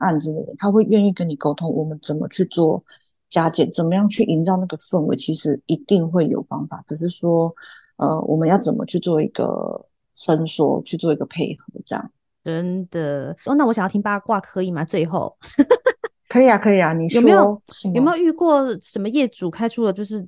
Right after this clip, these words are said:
Speaker 2: 觉得，你觉得史上最夸张的要求，或是觉得他怎么那么鸡歪？<laughs>
Speaker 1: 呃，我们就有遇过，最-，最近就有遇过，就是他可能就是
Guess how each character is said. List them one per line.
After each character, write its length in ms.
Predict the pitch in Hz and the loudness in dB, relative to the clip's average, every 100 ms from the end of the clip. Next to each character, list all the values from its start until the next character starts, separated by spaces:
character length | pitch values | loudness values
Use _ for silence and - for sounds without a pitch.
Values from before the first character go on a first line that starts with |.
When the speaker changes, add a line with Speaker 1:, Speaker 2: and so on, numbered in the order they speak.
| _ | _
Speaker 2:
觉 140 | 196 | -4
得， 160 | 190 190 _ | -4 -4 _
你 180 | - 202 | -2 0
觉 160 | - 190 | 2 0
得 120 | 208 | 0
史 220 | - 170 | -2 -4
上 180 | 185 214 | -2 0
最 120 | 208 | 0
夸 160 | 185 175 | 0 -2
张 140 | 175 | 0
的 60 | 156 | -2
要 200 | 139 143 | -2 -4
求， 240 | - - - - - _ _ _ - | -6 -8 -8 -12 -20 _ _ _ -4
或 80 | |
是 100 | 262 | -2
觉 140 | 269 180 | 0 -2
得 80 | 170 | -4
他 260 | - 196 - | -6 -12 -12
怎 160 | - | -12
么 120 | 160 160 | -8 -4
那 80 | |
么 120 | 190 165 | -4 -4
鸡 360 | - - 170 170 | -8 -8 -4 -2
歪？ 360 | 165 147 143 165 - - 320 427 - | -2 -2 -4 -6 0 2 4 2 0
<laughs> 640 | - 466 - 370 - _ - | -4 -6 -6 -6 -8 _ 0
Speaker 1:
呃， 340 | 233 226 220 | 4 6 6
我 100 | 262 | 8
们 120 | 247 | 6
就 120 | 254 392 | 6 4
有 180 | 262 - | 2 0
遇 220 | 294 277 - | -2 0 -2
过， 720 | - 262 226 214 196 190 190 - | -2 0 2 0 -2 -4 -6 -6
最-， 260 | - 294 196 - | 0 0 0 0
最 140 | 311 | 2
近 180 | 277 254 | 6 6
就 100 | 247 | 6
有 120 | 170 | 2
遇 80 | 190 | 0
过， 160 | 190 | -4
就 120 | 185 196 | -6 -6
是 460 | 214 196 170 165 - | -2 -2 -2 -6 -8
他 160 | 208 | -8
可 120 | 196 | -6
能 160 | 175 156 | -6 -6
就 120 | 170 | -8
是 200 | 175 170 | -4 -6